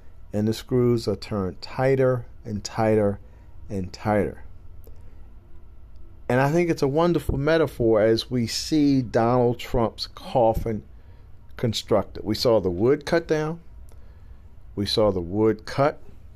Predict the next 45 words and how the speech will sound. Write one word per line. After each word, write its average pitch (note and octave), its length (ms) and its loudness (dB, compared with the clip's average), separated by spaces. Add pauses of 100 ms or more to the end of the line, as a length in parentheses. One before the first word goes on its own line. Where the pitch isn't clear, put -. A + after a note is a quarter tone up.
(160)
to G2+ 340 -6 (800)
perfect C#3+ 300 2
specifications. C3+ 880 0
Then G#2+ 140 2
it A2 80 4
was A2 120 2
sanded B2 460 2
and D3 100 0
finished. G2 440 -6 (540)
Then F#2+ 140 -2
we G2 100 0
saw G#2+ 260 2
the G2+ 100 2
sides A#2 800 2 (300)
put - 180 -2
together, A#2+ 320 2
again A2+ 240 2
with G#2+ 180 -2
wood C3+ 200 2
glue, F2+ 260 0
because G2 260 -4
you G#2 80 0
don't A2 140 2
want A#2 160 0
screws A2 340 2
and A2 100 2
nails A#2 260 4
sticking G#2 260 -2
out G2+ 140 4
of G2+ 60 2
the G2+ 60 0
sides. G#2+ 560 0 (920)
And G2+ 160 2
then G2+ 80 4
the G#2 80 2
bottom A2 440 4
is B2+ 140 2
nailed G#2 380 4 (300)
to G#2 140 -2
the B2+ 120 -2
sides, F#2+ 640 0
and F#2 180 -4
then G2 160 -4
the G#2+ 80 -2
top, D#3+ 560 -2